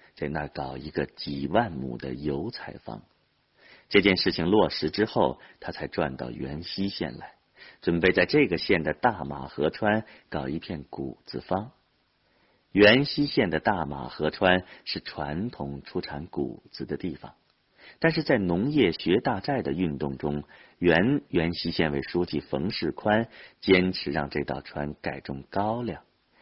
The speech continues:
理由是高粱高产，并且说大寨的庄稼大部分种的都是高粱。其实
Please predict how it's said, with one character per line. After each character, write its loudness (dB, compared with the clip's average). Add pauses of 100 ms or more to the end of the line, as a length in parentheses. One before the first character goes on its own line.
(160)
理 4
由 8
是 0
高 2
粱 -2
高 2
产， -14 (420)
并 2
且 -2
说 2 (240)
大 2
寨 0
的 -4
庄 0
稼 -6 (240)
大 -2
部 -4
分 -8
种 -6
的 -10
都 -2
是 -8
高 -8
粱。 -18 (760)
其 -4
实 -4